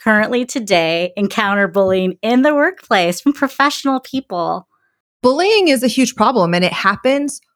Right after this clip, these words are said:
Speaker 2: all the time. And, you know, even at work right now, we started a series of conversations at work. We started a task force, uh, me and a few colleagues, and it's called Strategic Allies Leading Transparency.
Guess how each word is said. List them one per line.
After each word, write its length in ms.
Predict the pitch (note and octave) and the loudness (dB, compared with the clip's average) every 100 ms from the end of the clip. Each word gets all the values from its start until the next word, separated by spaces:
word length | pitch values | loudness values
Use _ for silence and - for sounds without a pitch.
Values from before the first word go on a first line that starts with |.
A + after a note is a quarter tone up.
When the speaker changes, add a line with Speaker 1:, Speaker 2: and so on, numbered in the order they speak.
| _ | _
Speaker 2:
all 200 | - G3+ | 2 2
the 100 | G#3 | 2
time. 480 | G#3+ - F#3 F#3+ F#3+ | 0 0 2 2 0
And, 260 | - F3 F3 | -2 -2 -2
you 120 | G3+ | 0
know, 120 | A#3 | 0
even 300 | A3 A3+ C4 | 2 2 2
at 160 | B3 G#3 | 2 0
work 240 | F3 F#3 | 0 -2
right 160 | G3+ F3+ | -2 -2
now, 380 | D#3+ E3 E3 E3 - - _ | 0 2 2 -2 -8 -20 _
we 80 | A#3+ | -2
started 360 | A3+ C4+ C#4 B3+ | 2 0 2 0
a 20 | |
series 400 | - A3+ A3 F#3+ | 2 2 4 2
of 100 | F#3 | 2
conversations 800 | G3 F#3 E3+ - E3 - E3+ D#3+ | 2 2 0 -2 -4 -2 -4 -4
at 160 | E3 - | -6 -2
work. 300 | E3+ D#3 D#3+ - | 0 2 0 -2
We 60 | |
started 360 | F3 F3 F3 F#3 | 0 0 2 2
a 100 | F3+ | 2
task 420 | E3+ D#3 D3 - | 2 -2 -2 -10
force, 380 | _ D3+ D3+ - | _ -6 -6 -6
uh, 200 | D3+ D3+ - | -6 -6 -2
me 180 | F3 E3 | 0 2
and 140 | D#3 | 0
a 160 | D#3+ - | -2 -4
few 160 | - | -4
colleagues, 640 | F#3 F3 D#3 D#3+ E3 - - - - - - | -2 0 0 -2 -6 -10 -20 -20 -18 -20 -4
and 500 | G3 F#3+ F#3 F3+ F3 E3+ | 0 4 4 2 0 -2
it's 140 | G3+ - | -4 -2
called 400 | G#3+ G3 F3 - _ _ _ _ _ | 0 2 0 -6 _ _ _ _ _
Strategic 540 | - A3 B3 A3 A3 | -4 -2 0 0 2
Allies 440 | F3 F3+ F3+ F3+ | 2 2 0 0
Leading 280 | F#3 F3 F3+ | -2 -2 -2
Transparency. 960 | - F3+ E3 - D#3 E3+ - - - | -2 -4 -4 -4 -4 -6 -10 -12 -12